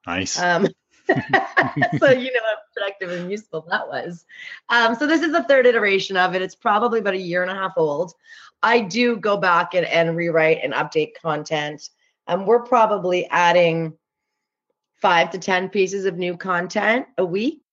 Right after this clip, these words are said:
Speaker 2: And then that might be, you know, evergreen guides and kind of content that I want to last a long time, or a neighborhood page. That might be blogs, that might be listings.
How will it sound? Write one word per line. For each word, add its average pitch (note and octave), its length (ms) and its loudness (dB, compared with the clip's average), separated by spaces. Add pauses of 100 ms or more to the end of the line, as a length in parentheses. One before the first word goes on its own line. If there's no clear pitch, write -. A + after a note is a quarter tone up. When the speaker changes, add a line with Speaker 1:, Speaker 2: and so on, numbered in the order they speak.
(180)
Speaker 2:
And G3+ 160 4
then G3 140 2
that F#3 200 2
might F3+ 380 2
be, F3 220 0
you F3 40 -2
know, E3+ 120 0
evergreen F3+ 800 -2
guides F3+ 580 2
and E3 200 2
kind F3 160 -6
of D#3+ 80 -8
content E3 400 -4
that D#3+ 80 0
I D#3 80 0
want D3+ 200 -6
to D3 40 -2
last C#3+ 280 -2
a D3+ 40 -12
long C3+ 220 -4
time, D#3 340 -2
or C#3 60 -2
a C#3 40 0
neighborhood G3 520 0
page. F3+ 320 4
That D3+ 180 -2
might C#3 200 -4
be C#3 80 -6
blogs, E3 560 2
that C#3 180 -2
might C3+ 160 -4
be C#3 100 -10
listings. E3 840 -4